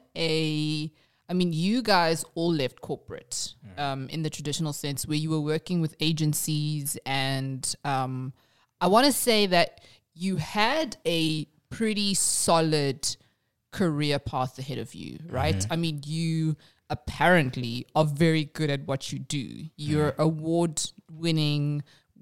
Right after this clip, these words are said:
Speaker 1: award-nominated, um, you know, could possibly be an international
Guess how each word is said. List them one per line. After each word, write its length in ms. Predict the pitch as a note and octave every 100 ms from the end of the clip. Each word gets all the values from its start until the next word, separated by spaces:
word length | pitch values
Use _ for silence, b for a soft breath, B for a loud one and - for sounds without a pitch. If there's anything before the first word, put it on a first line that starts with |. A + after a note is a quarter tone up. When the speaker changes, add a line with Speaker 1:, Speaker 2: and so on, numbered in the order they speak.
| C#3+
Speaker 1:
award-nominated, 1600 | D#3 D#3 D3 D3+ D3+ D#3+ E3 E3+ D#3+ C#3+ C3+ - D3 C#3+ C#3+ C#3 - B B B -
um, 540 | D3 C#3 C#3+ C#3 C3+ -
you 80 | E3
know, 140 | D3 C3+
could 320 | - F3 -
possibly 500 | E3+ - F3 D#3+ D#3+
be 400 | - D3 D3 D3
an 100 | C#3+
international 1200 | D#3+ D#3+ D#3+ D3 D3 - E3+ D#3 D3+ D3+ C#3+ C#3+